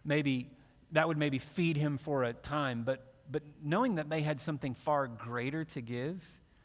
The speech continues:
we see that Peter says, "I have no silver and gold, but what I do have, I give to you in the name of Jesus Christ of Nazareth. Raise up and walk." And what an,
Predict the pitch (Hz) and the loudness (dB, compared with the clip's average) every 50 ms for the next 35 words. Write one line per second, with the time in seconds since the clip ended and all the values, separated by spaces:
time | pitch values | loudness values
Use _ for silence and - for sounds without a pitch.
0 | _ - - - _ _ _ _ _ - 143 139 131 - - 147 127 127 123 - | _ -20 -20 -20 _ _ _ _ _ -4 -2 -2 -2 0 -2 -2 -2 -4 -4 0
1 | 151 147 139 127 - - - 120 113 107 107 127 117 131 143 156 165 160 147 131 | 0 2 2 0 -2 -2 -2 -2 -2 -2 0 0 2 4 4 4 4 4 0 -2
2 | 123 - - 160 147 147 131 131 120 117 113 107 123 123 120 113 110 110 107 - | -2 -2 0 0 0 0 0 -2 -2 -2 -2 -2 0 0 0 0 -2 -4 -8 -14
3 | - - - - - - 147 139 135 131 120 113 107 107 107 117 139 156 170 165 | -20 -20 -20 -16 -8 -8 -4 0 2 2 2 2 0 0 -2 0 2 2 2 0
4 | 165 165 170 175 175 170 - - - - - - - _ - 113 107 104 113 127 | -2 -2 -2 -2 -4 -6 -10 -16 -20 -20 -20 -20 -20 _ -8 -8 -8 -6 -6 -6
5 | 131 131 127 - - 113 104 107 104 101 104 107 110 117 120 127 139 147 143 135 | -6 -6 -6 -10 -10 -8 -8 -8 -6 -6 -6 -4 -4 -2 -2 -2 -2 -2 -2 -4
6 | 120 110 113 113 113 107 98 101 - - - - 95 104 98 - - 104 101 98 | -6 -8 -10 -10 -10 -10 -10 -10 -12 -12 -12 -14 -12 -12 -12 -12 -12 -12 -12 -10
7 | 95 90 92 92 - 104 104 104 - - _ - _ _ _ _ _ _ _ _ | -10 -10 -10 -12 -14 -16 -20 -20 -20 -20 _ -20 _ _ _ _ _ _ _ _
8 | _ _ _ _ _ _ _ _ - 120 113 117 131 143 120 110 110 104 101 110 | _ _ _ _ _ _ _ _ -10 -6 -4 -2 -2 -2 -4 -6 -8 -10 -10 -12
9 | - _ - _ _ _ _ - 107 95 92 92 95 95 95 92 95 - - - | -18 _ -20 _ _ _ _ -16 -14 -12 -12 -12 -12 -12 -12 -12 -14 -16 -20 -20
10 | - - _ _ _ _ - _ _ _ _ _ - _ _ _ _ _ _ _ | -20 -20 _ _ _ _ -20 _ _ _ _ _ -20 _ _ _ _ _ _ _
11 | - 160 175 - - 62 - - _ _ _ _ _ _ - 151 147 202 233 233 | -16 -16 -16 -16 -18 -20 -20 -20 _ _ _ _ _ _ -10 -2 -2 0 0 0
12 | 196 135 | -2 -4